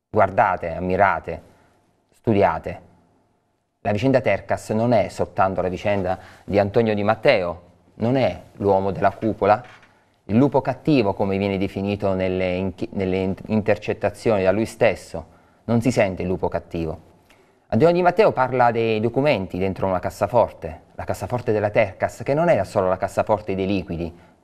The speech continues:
di quei seicento milioni di euro, settecento milioni di euro,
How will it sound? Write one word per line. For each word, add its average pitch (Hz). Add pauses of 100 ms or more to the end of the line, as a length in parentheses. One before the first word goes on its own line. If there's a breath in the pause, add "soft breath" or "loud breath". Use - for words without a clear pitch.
di 95
quei 104
seicento 107
milioni 95
di 87
euro, 82
settecento 92
milioni 87
di 87
euro, 82